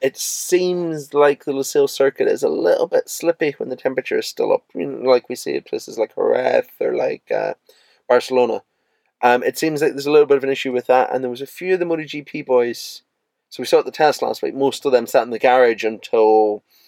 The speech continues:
like, five o'clock in the afternoon anyway. Um, and there was a few of them concerned that it was gonna make things a bit interesting for Moto three and Moto two, Moto three especially, 'cause their race is gonna be in daylight.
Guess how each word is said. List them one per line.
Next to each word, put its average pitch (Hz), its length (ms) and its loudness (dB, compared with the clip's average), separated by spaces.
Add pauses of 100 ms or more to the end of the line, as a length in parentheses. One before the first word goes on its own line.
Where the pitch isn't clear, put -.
(320)
like, 110 160 -4
five 110 240 2
o'clock 113 320 -2
in 107 60 -8
the 107 60 -2
afternoon 104 380 -6
anyway. 107 460 0 (540)
Um, 113 260 0
and 120 100 -4
there 123 60 0
was 113 120 -4
a 113 40 -12
few 147 160 0
of 135 60 2
them 127 160 4
concerned 120 500 -2
that 123 220 2 (280)
it 131 140 -2
was 131 120 -6
gonna 131 180 0
make - 200 -8
things 120 240 -6
a 123 60 -8
bit - 180 -4
interesting 117 640 -6
for - 140 -14
Moto 110 280 -4
three 113 380 -8
and 107 120 -6
Moto 107 240 -6
two, 117 300 -8 (120)
Moto 131 180 2
three 120 200 -2
especially, - 640 2 (300)
'cause 120 140 -6
their 117 100 0
race 113 240 -2
is - 100 -16
gonna - 140 -14
be 104 100 -4
in 98 60 -8
daylight. - 380 -4